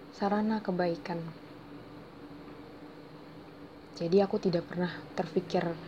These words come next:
ataupun pusing apa yang akan terjadi apabila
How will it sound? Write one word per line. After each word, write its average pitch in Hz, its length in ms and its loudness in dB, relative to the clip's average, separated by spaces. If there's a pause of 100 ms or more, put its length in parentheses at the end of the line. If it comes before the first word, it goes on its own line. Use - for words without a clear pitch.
(420)
ataupun 175 800 2 (240)
pusing 196 560 8 (160)
apa 185 320 6
yang 180 160 6
akan 180 240 2
terjadi 185 640 6
apabila 165 320 0